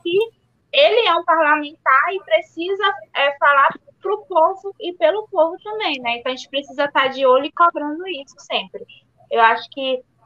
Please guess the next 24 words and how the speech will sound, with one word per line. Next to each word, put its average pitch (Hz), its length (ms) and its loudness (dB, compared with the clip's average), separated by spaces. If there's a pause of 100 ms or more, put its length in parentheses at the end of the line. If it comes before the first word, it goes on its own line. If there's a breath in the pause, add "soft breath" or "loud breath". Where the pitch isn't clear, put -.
muito 294 260 -8
mais 302 280 0
do 311 40 -6
que 302 140 -4
só 294 140 -2
um 294 160 -2
programa 294 580 0
que 277 80 -12
a 262 40 -8
gente 254 180 -12
tá 240 180 -2
fazendo 233 320 -4
aqui, 269 320 -8
a, 269 100 2
a 220 300 -2
Tambor 254 280 -2
vai 254 120 -2
ficar 254 240 -8
sempre 262 300 -12
vigilante 294 480 -8
em 285 40 -10
relação 277 460 -10
a 285 60 -18
isso. 214 160 -16